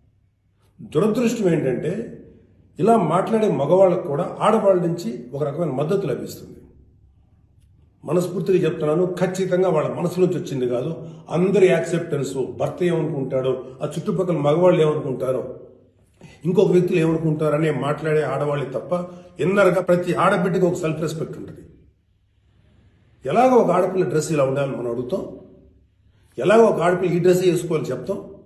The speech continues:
ప్రపంచంలో ఫ్యాషన్ అనేక రకాలుగా మారుతుంటుంది, అది ఎలాగైనా ఉండొచ్చు. దయచేసి మన చెల్లెలు, మన తల్లి, మన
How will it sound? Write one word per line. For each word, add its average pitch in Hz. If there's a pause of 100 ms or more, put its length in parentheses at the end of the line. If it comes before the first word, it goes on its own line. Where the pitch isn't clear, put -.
(100)
ప్రపంచంలో 220 (360)
ఫ్యాషన్ 208
అనేక 180
రకాలుగా 190
మారుతుంటుంది, 202 (2250)
అది 165
ఎలాగైనా 226
ఉండొచ్చు. 220 (1080)
దయచేసి 156 (800)
మన 165 (640)
చెల్లెలు, 147
మన 139
తల్లి, 139
మన 117